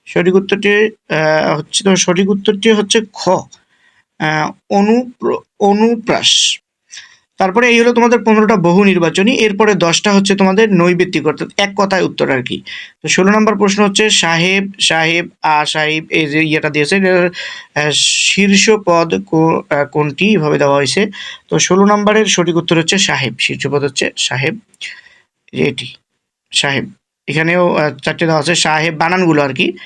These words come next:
এই বানানের মধ্যে সঠিক কোনটি? তা সঠিক উত্তরটি হচ্ছে সাহেব,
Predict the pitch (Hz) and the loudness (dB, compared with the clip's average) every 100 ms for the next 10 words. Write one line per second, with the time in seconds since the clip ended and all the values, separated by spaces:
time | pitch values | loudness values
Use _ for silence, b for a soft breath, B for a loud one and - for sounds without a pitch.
0 | B B B B _ _ _ _ 160 156 | B B B B _ _ _ _ -2 0
1 | 165 180 180 190 - 160 160 160 147 131 | 0 0 2 0 0 -2 -4 -2 -2 -2
2 | - - _ - 156 165 165 180 185 185 | -4 -8 _ -6 -4 0 0 0 -2 -2
3 | 196 190 - 135 101 | -2 0 -2 -4 -6